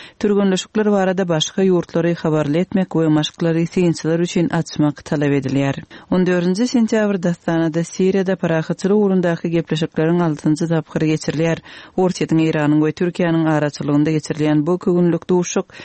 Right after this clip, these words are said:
Бирлешкен Милдеттер Курамасынын кубандарлыгында Венада кечирилген кеплешиклерден айры амал ашырылар.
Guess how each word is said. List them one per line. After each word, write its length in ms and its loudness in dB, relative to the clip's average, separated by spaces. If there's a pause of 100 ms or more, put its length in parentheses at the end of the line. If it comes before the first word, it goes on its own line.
(220)
Бирлешкен 400 2
Милдеттер 400 0
Курамасынын 540 2
кубандарлыгында 920 0
Венада 380 0
кечирилген 480 0
кеплешиклерден 960 -2
айры 320 0
амал 240 2
ашырылар. 560 -2